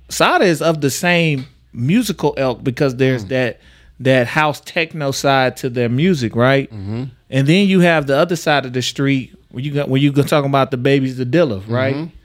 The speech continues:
Speaker 1: So Jay Dilla, that's that real swing.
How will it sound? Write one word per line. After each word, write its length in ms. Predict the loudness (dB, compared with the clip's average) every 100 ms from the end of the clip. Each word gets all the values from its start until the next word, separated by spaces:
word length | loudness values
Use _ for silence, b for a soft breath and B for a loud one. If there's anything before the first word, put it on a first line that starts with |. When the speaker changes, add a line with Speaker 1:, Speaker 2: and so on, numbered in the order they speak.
| b b b b
Speaker 1:
So 200 | -2 2
Jay 240 | 2 2
Dilla, 340 | 2 2 2
that's 220 | 2 2 2
that 300 | 2 2 0
real 420 | 2 4 4 4
swing. 680 | 0 -4 -2 2 2 0